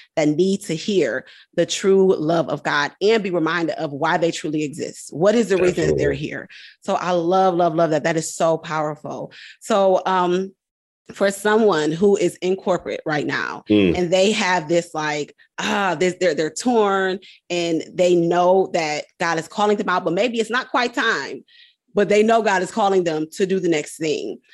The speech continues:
Speaker 1: What are maybe some strategic things that you would tell them to do, either financially, practically, to prepare themselves for that?
Speaker 2: Yeah. Well, one, um, like I said, a lot of prayer and patience. And, you know,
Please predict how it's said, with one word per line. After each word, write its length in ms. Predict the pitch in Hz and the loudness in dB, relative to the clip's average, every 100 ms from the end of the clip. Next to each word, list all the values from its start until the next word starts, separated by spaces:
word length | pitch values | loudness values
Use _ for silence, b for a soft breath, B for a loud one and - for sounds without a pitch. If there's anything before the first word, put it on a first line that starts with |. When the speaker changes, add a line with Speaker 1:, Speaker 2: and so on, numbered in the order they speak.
| b _ | b _
Speaker 1:
What 200 | 170 214 | 0 2
are 140 | 247 | 2
maybe 260 | 214 190 196 | 2 0 0
some 180 | - 175 | -2 -4
strategic 600 | - 151 - 196 180 185 | -2 -6 -4 -2 -2 0
things 320 | 170 165 156 | 0 0 0
that 240 | 156 143 | -2 -2
you 100 | 165 | -4
would 160 | 185 180 | -2 -2
tell 220 | - 170 | -2 0
them 100 | 160 | 2
to 60 | 156 | 2
do, 80 | 160 | 0
either 160 | 139 | -4
financially, 800 | - 139 226 240 240 220 220 214 | -4 0 2 2 0 0 2 0
practically, 840 | - 214 214 220 202 190 190 196 b - | -4 -4 -2 -4 -2 -2 -2 -6 b -14
to 80 | 160 | -10
prepare 320 | 180 208 185 | -6 -2 -2
themselves 420 | 156 151 139 131 | -2 -6 -8 -8
for 200 | - 135 | -8 -6
that? 240 | 110 - - _ _ _ _ | -6 -8 -12 _ _ _ _
Speaker 2:
Yeah. 260 | 117 101 90 B - | 0 0 -2 B 0
Well, 120 | 120 | 2
one, 300 | 135 139 - | 4 4 2
um, 460 | 107 104 98 95 - _ _ | 0 2 0 -2 -8 _ _
like 200 | 73 76 | -6 -4
I 60 | 87 | -4
said, 200 | - 98 | 0 0
a 80 | 76 | 2
lot 180 | 82 101 | 0 -2
of 100 | - | -6
prayer 640 | - 92 98 107 110 107 _ _ _ _ _ _ | -2 0 2 0 -2 -8 _ _ _ _ _ _
and 200 | 90 82 | -2 -2
patience. 720 | - 90 - 127 107 - - _ - | 0 -2 -2 -4 -4 -8 -18 _ -2
And, 420 | 82 80 80 78 | 0 0 -2 -2
you 100 | 90 | 0
know, 280 | 80 73 | 0 -2